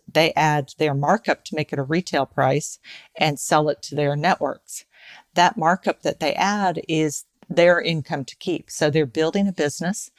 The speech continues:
they're earning money, they're creating this distribution network for these products that are really making an impact in their community. And so it's this true social enterprise where there's this social good that comes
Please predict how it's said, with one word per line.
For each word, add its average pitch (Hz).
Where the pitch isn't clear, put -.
they're 165
earning 160
money, 151
they're 156
creating 170
this 147
distribution 156
network 151
for 160
these 143
products -
that 147
are 147
really 143
making 156
an -
impact 151
in 147
their 143
community. 147
And -
so 151
it's 147
this -
true 208
social 165
enterprise 139
where 139
there's 143
this 151
social 165
good 160
that -
comes 143